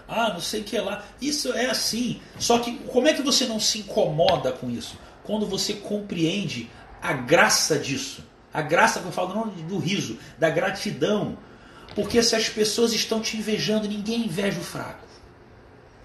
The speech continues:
Ninguém inveja o fracassado. Ninguém.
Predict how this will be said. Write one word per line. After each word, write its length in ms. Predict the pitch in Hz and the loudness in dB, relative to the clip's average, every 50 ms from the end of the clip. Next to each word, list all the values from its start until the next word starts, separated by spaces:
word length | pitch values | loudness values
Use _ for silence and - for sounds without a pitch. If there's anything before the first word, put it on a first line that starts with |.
| - - - - - - - - - - - - - - | -20 -20 -20 -20 -20 -20 -20 -20 -20 -20 -20 -18 -10 -2
Ninguém 680 | 156 202 226 233 233 226 196 214 247 254 262 254 247 233 | 0 2 4 4 4 2 4 6 6 6 6 6 4 2
inveja 480 | 214 180 160 185 214 202 196 185 - 190 | 2 0 0 2 4 4 4 2 0 -2
o 40 | 175 | -6
fracassado. 920 | - - 185 170 151 - - 156 143 - - - - - 82 80 73 - - - - - - - - - - - - - - - - - - - - - - - - - - - - - - - - - - - - | -6 -2 -2 0 0 -2 -4 -6 -4 -4 -4 -6 -6 -8 -10 -12 -14 -16 -18 -20 -20 -20 -20 -20 -20 -20 -20 -20 -20 -20 -20 -20 -20 -20 -20 -20 -20 -20 -20 -20 -20 -20 -20 -20 -20 -20 -20 -20 -18 -18 -18 -12 -10
Ninguém. 840 | 147 175 202 196 185 160 135 123 127 131 123 113 104 95 82 78 | -6 -4 -2 0 0 0 0 2 2 2 2 0 0 -2 -6 -8